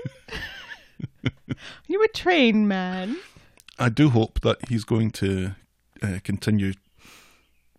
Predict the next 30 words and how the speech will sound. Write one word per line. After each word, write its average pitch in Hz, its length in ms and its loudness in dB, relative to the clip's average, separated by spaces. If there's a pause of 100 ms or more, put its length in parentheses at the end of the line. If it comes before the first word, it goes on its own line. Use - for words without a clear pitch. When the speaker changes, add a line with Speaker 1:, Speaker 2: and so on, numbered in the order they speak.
(1000)
Speaker 1:
trying 110 240 -2
to 104 60 -8
steal 98 500 -6 (180)
Arthur 104 380 -4
away 95 240 -4
from 95 420 -6 (260)
Evelyn. 202 220 -4
Speaker 2:
Evelyn. 208 320 -6 (1900)
I, - 220 4
I, 262 320 0 (1200)
I - 160 0
also 277 340 4
love 247 200 2
the 277 100 -2
fact - 400 0
that, 208 300 -2
you 240 100 4
know, 190 400 2
in 226 120 4
the 208 60 4
very 202 260 2
beginning, 202 680 0 (520)
he - 120 -6
was 202 120 -4
kind 202 200 2
of 196 80 2
fishing 247 400 2
a 202 80 4
little 190 200 0
bit 185 400 -4